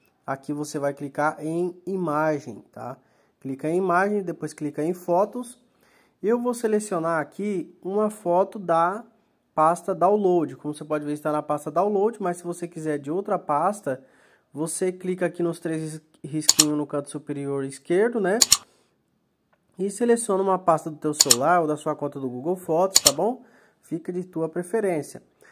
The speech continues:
Mas eu quero aqui do Google Fotos, é, do down-, da pasta downloads pra ficar mais fácil. Então aqui eu tenho, eu vou selecionar aqui esse iPhone treze.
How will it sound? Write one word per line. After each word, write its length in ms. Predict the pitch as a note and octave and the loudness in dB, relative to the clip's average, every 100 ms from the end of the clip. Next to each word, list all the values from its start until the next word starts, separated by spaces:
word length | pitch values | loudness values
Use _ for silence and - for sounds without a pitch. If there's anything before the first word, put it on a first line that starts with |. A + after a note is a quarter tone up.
| _ _ - | _ _ -2
Mas 200 | D#3 E3+ | -2 0
eu 80 | |
quero 240 | F#3+ F#3+ F#3+ | -2 0 0
aqui 180 | F#3 F3 | -2 -4
do 100 | F3+ | -4
Google 280 | F#3 G3+ | 0 0
Fotos, 360 | G3+ E3 E3 - | 2 0 0 -4
é, 640 | D#3 D#3 D3+ D3 C#3+ C3+ - - | -4 0 0 0 -2 -4 -8 -12
do 180 | D#3 D#3 | -8 2
down-, 320 | E3 F3 - | 4 4 2
da 120 | D3 | -2
pasta 260 | D#3 D3+ D3 | -2 -4 0
downloads 540 | F3+ G3+ F3+ G3 G#3 | 0 2 2 2 -2
pra 240 | - F3 | -2 -2
ficar 260 | F3+ F#3+ F3+ | -2 -2 0
mais 220 | F#3 G3+ | 0 -2
fácil. 420 | - E3+ B2 - _ _ _ _ _ - | 0 0 0 -4 _ _ _ _ _ -12
Então 240 | E3 A#3 | 0 4
aqui 240 | A#3+ A#3+ G#3+ | 4 2 4
eu 140 | G3 | 2
tenho, 520 | F#3+ F#3 F3+ E3 D3+ - _ - | 4 2 4 2 -2 -6 _ -10
eu 40 | F3+ | -4
vou 120 | B3 | -2
selecionar 560 | C4 A#3+ A#3 G3 E3+ | 0 -2 0 0 0
aqui 520 | D3 - G#3+ G#3 E3+ - | 0 -2 -4 -4 -6 -6
esse 340 | D#3+ F3 F3+ D#3+ | -4 -4 0 -2
iPhone 380 | D#3 D#3 C#3+ | -2 -4 -4
treze. 560 | C#3 D#3+ G#3 F3+ B2+ A#2+ | -4 0 2 0 -2 -10